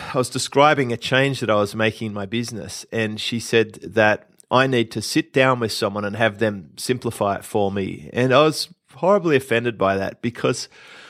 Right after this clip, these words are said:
I had just told her what I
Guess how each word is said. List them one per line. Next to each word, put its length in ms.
I 200
had 240
just 500
told 300
her 400
what 340
I 340